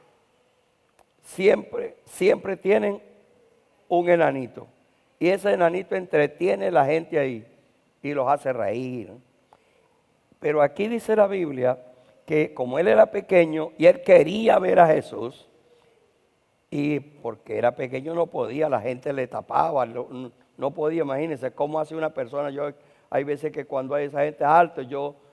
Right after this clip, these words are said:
yo me siento, mm, difícil para ver qué es lo que, qué es lo que está pasando ahí. Y eso le pasa a cualquier persona pequeña. A mí me ha acontecido, por lo menos entre los gigantes, como Lester,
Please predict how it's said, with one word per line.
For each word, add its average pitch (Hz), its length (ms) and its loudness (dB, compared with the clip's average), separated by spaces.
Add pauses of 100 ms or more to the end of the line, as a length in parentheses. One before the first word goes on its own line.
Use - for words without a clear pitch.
(240)
yo 139 140 -10
me 147 140 -8
siento, 147 340 -8
mm, 127 560 -18
difícil 214 480 -8
para 165 240 2
ver 185 260 4
qué 175 180 2
es 175 40 2
lo 175 160 -2
que, 151 420 -6
qué 156 120 2
es 160 40 2
lo 165 80 -2
que 160 60 -6
está 156 160 0
pasando 156 440 0
ahí. 196 280 -2 (1160)
Y 160 160 0
eso 175 200 0
le 175 120 4
pasa 170 260 -2
a 196 40 -2
cualquier 175 380 -4
persona 143 340 -8
pequeña. 135 420 -4
A - 20 -6
mí 131 140 -8
me 156 100 -4
ha 170 40 0
acontecido, 165 760 -8 (720)
por 120 140 -8
lo 127 80 -6
menos 147 320 -4
entre 135 240 -6
los 127 120 -6
gigantes, 165 600 0 (640)
como 127 260 -6
Lester, 127 640 -2